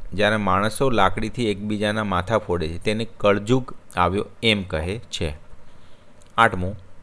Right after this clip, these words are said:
બધા માણસોને શું જોઈને લડતા શરમ આવે છે? બધા માણસોને સરઘસમાં વિરુદ્ધ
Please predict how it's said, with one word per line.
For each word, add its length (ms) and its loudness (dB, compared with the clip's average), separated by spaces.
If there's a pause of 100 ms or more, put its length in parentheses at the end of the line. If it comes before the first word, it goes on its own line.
(720)
બધા 320 8
માણસોને 680 2
શું 440 -2
જોઈને 540 2
લડતા 440 2
શરમ 360 4
આવે 200 4
છે? 220 -4
બધા 300 0
માણસોને 500 -2
સરઘસમાં 600 0
વિરુદ્ધ 420 0